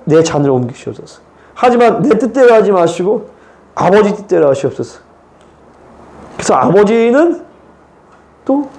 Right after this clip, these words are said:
자신을, 자신의 아들을 죽이기를 뜻하신 거죠.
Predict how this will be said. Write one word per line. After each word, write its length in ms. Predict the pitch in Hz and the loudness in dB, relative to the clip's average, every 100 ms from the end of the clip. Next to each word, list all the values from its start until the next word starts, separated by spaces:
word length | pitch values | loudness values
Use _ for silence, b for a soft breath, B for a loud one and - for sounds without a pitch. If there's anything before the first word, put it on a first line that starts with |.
| - - - - - | -20 -20 -20 -20 -14
자신을, 640 | - - - 190 208 262 - | -8 -6 -2 0 2 0 -8
자신의 420 | - - - 160 | -8 -8 -2 -2
아들을 300 | 107 98 143 | -2 -2 -4
죽이기를 540 | 147 127 113 110 139 - - | -4 -8 -8 -4 -4 -4 -12
뜻하신 420 | - - - 160 | -16 -14 -8 -4
거죠. 300 | 113 - 147 | -4 -6 -12